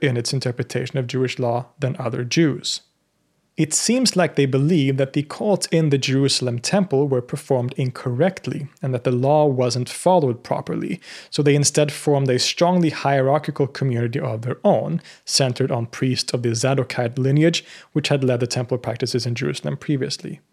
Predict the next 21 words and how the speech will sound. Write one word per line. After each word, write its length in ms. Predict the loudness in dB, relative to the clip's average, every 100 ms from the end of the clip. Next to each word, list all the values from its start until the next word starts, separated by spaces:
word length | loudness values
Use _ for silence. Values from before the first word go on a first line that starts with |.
| _ _ 0
Membership 580 | 2 4 4 4 2 2
was 300 | 2 2 2
limited 460 | 2 2 2 0
to 180 | 0 -2
adult 380 | 0 0 -2 -2
males 560 | -2 0 2 2 0
who 60 | 0
were 120 | 0
deemed 360 | 0 0 -2 -4
worthy, 600 | -2 2 4 4 2 0 -18 -4
and 140 | 2 4
the 60 |
initiation 580 | 4 2 4 2 2 0
process 460 | -2 -4 -2 0 0
seemed 260 | -2 -4
to 100 | -4
have 120 | -4 -2
been 320 | -2 -2 -2
long, 560 | 0 0 -2 -4 -8 -4
taking 460 | -4 -4 -6 -8
years. 580 | -2 0 0 0 -6